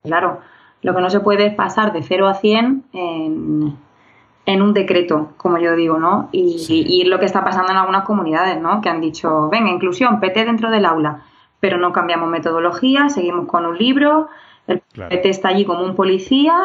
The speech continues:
Speaker 1: el niño o la niña en cuestión está señaladísimo y el P T está sin poder trabajar sus habilidades especiales porque, claro, en un aula de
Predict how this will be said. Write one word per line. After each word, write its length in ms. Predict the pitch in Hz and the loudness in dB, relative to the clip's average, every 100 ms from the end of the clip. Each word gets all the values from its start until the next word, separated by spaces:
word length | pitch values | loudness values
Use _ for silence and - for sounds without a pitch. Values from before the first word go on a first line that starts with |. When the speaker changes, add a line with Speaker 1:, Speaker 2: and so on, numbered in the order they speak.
| 320 | 0
Speaker 1:
el 280 | 185 175 175 | 0 -2 -2
niño 300 | 196 208 202 | 0 2 2
o 60 | |
la 120 | 196 196 | 2 2
niña 240 | 220 208 | 0 0
en 80 | 190 | 0
cuestión 320 | 185 - 220 | -2 0 -2
está 220 | - 180 | -2 -4
señaladísimo 1120 | - 180 180 180 185 226 - 277 294 392 - - - - _ _ _ _ | -4 -2 0 0 0 0 0 2 2 0 -4 -16 -20 -20 _ _ _ _
y 200 | 196 196 | 0 2
el 120 | 180 | 2
P 120 | 180 | 0
T 120 | 175 185 | 0 0
está 440 | 180 190 190 214 | 0 2 2 2
sin 200 | 214 220 | 0 -2
poder 260 | 175 165 165 | 0 -2 -2
trabajar 480 | 185 175 175 190 185 | 0 0 2 0 0
sus 200 | 220 214 | -2 0
habilidades 560 | 190 175 165 170 175 175 | 0 0 0 0 0 -4
especiales 720 | 175 180 - 190 202 226 226 | -6 -4 0 2 4 2 0
porque, 920 | 185 175 170 165 156 151 147 - - 139 | -4 -2 -2 0 0 0 0 0 -2 0
claro, 360 | 170 214 175 | 2 2 2
en 140 | 160 165 | 0 -2
un 540 | 170 180 180 185 185 | -2 -4 -4 -4 0
aula 600 | 185 190 190 190 190 196 | 2 4 4 2 2 2
de 460 | 190 185 185 185 | 2 2 2 2